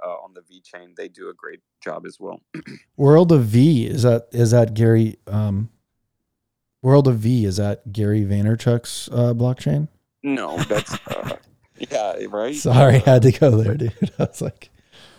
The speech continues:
Speaker 2: "Wait a minute. Did he launch, did he launch a chain?" And I wasn't wor-, I wasn't thinking, I mean, he, he should actually, just 'cause his name's, you know what I mean? The Gary V chain. <laughs> Or he should make a partnership with those guys at least. Something that's gonna,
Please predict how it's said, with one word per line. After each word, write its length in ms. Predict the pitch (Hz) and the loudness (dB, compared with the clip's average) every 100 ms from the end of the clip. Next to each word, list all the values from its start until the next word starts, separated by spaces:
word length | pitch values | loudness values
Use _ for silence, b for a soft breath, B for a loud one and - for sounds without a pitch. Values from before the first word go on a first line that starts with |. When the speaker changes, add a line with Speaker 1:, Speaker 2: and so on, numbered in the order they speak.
| b | b
Speaker 2:
"Wait 240 | 151 226 220 | 4 6 8
a 60 | |
minute. 500 | 180 160 156 151 - _ _ _ _ _ _ _ _ | 6 6 6 4 0 _ _ _ _ _ _ _ _
Did 120 | 135 | 0
he 80 | 196 | 2
launch, 240 | 196 175 | 4 2
did 360 | 165 - - 147 | 0 -6 0 2
he 120 | 196 | 4
launch 240 | 175 151 - | 4 2 0
a 40 | |
chain?" 380 | - 123 117 117 | 0 4 4 4
And 100 | 117 | 2
I 60 | |
wasn't 220 | 117 110 104 | 2 0 0
wor-, 160 | 107 117 | -2 0
I 140 | 117 | 2
wasn't 240 | 110 110 | 2 0
thinking, 320 | 107 107 107 113 | 0 -2 -2 0
I 40 | |
mean, 260 | 127 131 131 | 2 2 0
he, 280 | 117 165 - | 0 0 -2
he 240 | - 196 | -2 0
should 480 | 196 - 143 156 127 | 0 0 4 4 2
actually, 480 | 101 101 - 107 104 | -2 -8 -8 -6 -4
just 220 | 110 107 | -6 -6
'cause 160 | - 104 | -4 -4
his 160 | 104 | -4
name's, 480 | 107 107 110 107 113 | -4 -2 -2 -4 -4
you 80 | 117 | -4
know 80 | 113 | -2
what 80 | 113 | 0
I 20 | |
mean? 160 | 117 | 0
The 100 | 117 | 0
Gary 380 | 107 117 120 120 | 0 2 4 2
V 540 | 110 117 117 117 113 - - | 2 0 0 -2 -4 -8 -8
chain. 540 | - 113 110 113 135 | -2 0 0 2 0
<laughs> 40 | - - - - - - - - - _ _ B B B B B | -2 -20 -18 -8 -8 -6 -12 -12 -16 _ _ B B B B B
Or 180 | - 151 | 4 6
he 80 | 139 | 6
should 160 | - | 2
make 120 | 120 113 | -2 -2
a 60 | |
partnership 440 | 113 113 107 - 110 | -2 -4 -6 -8 -10
with 120 | 101 | -8
those 160 | 95 | -8
guys 240 | 104 107 113 | -8 -10 -12
at 100 | - | -14
least. 200 | - - | -14 -4
Something 480 | 175 175 147 113 98 | 0 0 -2 -6 -6
that's 180 | 107 | -10
gonna, 320 | - 113 113 | -8 -8 -8